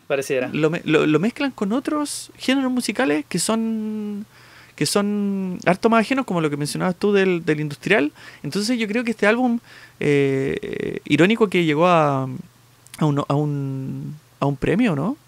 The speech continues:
Speaker 2: Lo, lo,
Speaker 1: Creo que
Speaker 2: lo
Speaker 1: sí.
Speaker 2: tiraron para un premio.
Speaker 1: Creo que lo tiraron
Speaker 2: Lo que
Speaker 1: para un
Speaker 2: fue
Speaker 1: premio.
Speaker 2: así, como que yo vi que salió en el, <laughs> en el,
Speaker 1: ¿En los nominados?
Speaker 2: en el, en los Grammy, ¿o no? Como que estaba
Speaker 1: Deja-,
Speaker 2: nominado
Speaker 1: deja-,
Speaker 2: para el Grammy
Speaker 1: deja-,
Speaker 2: de rock, creo que sí. <laughs>
Speaker 1: deja-,
Speaker 2: Yo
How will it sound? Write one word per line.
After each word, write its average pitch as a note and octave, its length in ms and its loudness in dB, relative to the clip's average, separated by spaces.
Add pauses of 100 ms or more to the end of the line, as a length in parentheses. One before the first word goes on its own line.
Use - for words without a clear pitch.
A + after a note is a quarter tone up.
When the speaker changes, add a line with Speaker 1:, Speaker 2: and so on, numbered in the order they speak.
(160)
Speaker 2:
Lo, D3 160 2
lo, C#3 320 2
Speaker 1:
Creo C3+ 200 4
que C3 60 2
Speaker 2:
lo C3+ 140 0
Speaker 1:
sí. - 20 2
Speaker 2:
tiraron E3+ 300 0
para D3+ 140 2
un C#3+ 100 -2
premio. F#3+ 340 4
Speaker 1:
Creo D#3+ 160 4
que E3 60 0
lo D#3 80 4
tiraron D3 220 2
Speaker 2:
Lo - 20 0
que C3+ 120 2
Speaker 1:
para E3+ 160 8
un D3 40 4
Speaker 2:
fue C3+ 80 0
Speaker 1:
premio. F#3+ 260 4
Speaker 2:
así, C#3+ 120 -6
como C#3+ 260 -6
que C#3+ 120 -6
yo D#3+ 140 2
vi F#3 140 -2
que A3 100 2
salió A3 380 0
en B3+ 80 -2
el, A#3 480 -2 (420)
<laughs> - 440 -20
en D#3 140 2
el, E3 840 2
Speaker 1:
¿En C#3+ 60 0
los C#3 80 -2
nominados? D3+ 400 4
Speaker 2:
en D#3 80 2
el, - 260 -4
en D#3 80 4
los D#3 140 10
Grammy, D4 320 8
¿o F#3+ 80 2
no? A#3 260 0
Como F#3+ 180 2
que E3 60 -2
estaba E3 160 2
Speaker 1:
Deja-, - 80 10
Speaker 2:
nominado A3 260 4
Speaker 1:
deja-, A3 40 4
Speaker 2:
para G#3+ 120 4
el D#3 60 0
Grammy G3+ 280 6
Speaker 1:
deja-, F#3 80 8
Speaker 2:
de E3 140 8
rock, D3+ 260 2
creo F3 180 2
que F#3 80 0
sí. - 180 -2 (280)
<laughs> - 260 2
Speaker 1:
deja-, - 260 6
Speaker 2:
Yo - 40 -4